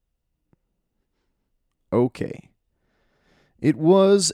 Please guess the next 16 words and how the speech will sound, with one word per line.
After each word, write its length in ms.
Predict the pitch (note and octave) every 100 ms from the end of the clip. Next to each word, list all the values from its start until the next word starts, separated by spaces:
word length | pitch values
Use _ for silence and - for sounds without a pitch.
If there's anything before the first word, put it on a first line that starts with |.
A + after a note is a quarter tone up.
| -
an 160 | D#3
unusually 1040 | D#3 D3+ C3+ D3 G#3 A3 G3 A3+ A3+ A3 G#3+
hot 460 | F3 F3 E3+ F#3 -
July 480 | A#2 A#2 C#3+ D#3+
day 560 | D#3+ B2 A#2 - - - _ _
in 140 | G2
nineteen 460 | G2+ A2+ C3 C#3 C3+
thirty-one 560 | C3+ C3+ C3+ A#2 - - - _ _ _ _ _
when 180 | G#2 G#2
a 40 |
man 460 | A2 B2+ D3 E3 F#3
calling 380 | D#3 D3 D#3
himself 560 | D3 D3+ - B2 B2+ - -
Albert 420 | C3+ D#3 F3 E3 -
Johnson 720 | G#2+ B2+ D3 C3+ - G#2 B2
wandered 480 | A2+ A#2+ C#3 D3